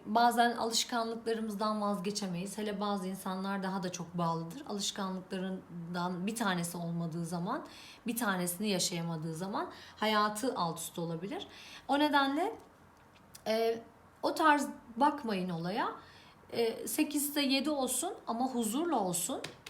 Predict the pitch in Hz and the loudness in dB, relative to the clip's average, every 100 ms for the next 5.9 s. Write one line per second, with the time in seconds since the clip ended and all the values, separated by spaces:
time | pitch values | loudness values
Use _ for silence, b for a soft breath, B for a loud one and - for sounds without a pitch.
0 | - 196 190 180 175 175 175 220 - 233 | -8 -4 -4 -2 -4 -2 -2 -2 -2 -4
1 | 285 262 202 175 - 311 453 B B B | -2 0 0 0 -2 -4 -6 B B B
2 | - 302 339 311 - 233 233 220 196 202 | 0 2 2 0 0 0 2 0 2 0
3 | 190 180 185 170 170 160 165 165 185 285 | 0 -2 -2 -2 -2 -2 -2 -2 0 0
4 | 392 - 196 196 196 - 233 233 294 339 | 0 -2 -2 0 0 0 0 2 2 0
5 | - 220 190 170 170 170 170 170 | -4 -4 -4 -4 -6 -6 -6 -10